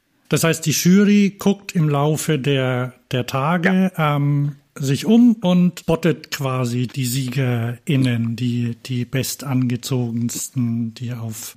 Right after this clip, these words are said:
Speaker 1: den schönsten Rädern unterwegs sind.
Speaker 2: Das, also, fällt mir jetzt ein, da sind zwei Frauen gekommen und die haben sich extra für die Velo Classico, äh, nicht nur ein Ra-, zwei Räder wieder aufbauen lassen, sondern haben sich aus dem gleichen Stoff auch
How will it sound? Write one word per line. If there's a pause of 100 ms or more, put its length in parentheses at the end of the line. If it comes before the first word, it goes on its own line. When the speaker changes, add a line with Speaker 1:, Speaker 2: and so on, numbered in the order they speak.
Speaker 1:
den
schönsten
Rädern
unterwegs
sind. (220)
Speaker 2:
Das, (100)
also, (360)
fällt
mir
jetzt (420)
ein,
da
sind
zwei
Frauen
gekommen
und
die
haben
sich
extra
für
die
Velo
Classico, (420)
äh,
nicht
nur
ein
Ra-, (160)
zwei
Räder
wieder
aufbauen
lassen,
sondern
haben
sich
aus
dem
gleichen
Stoff
auch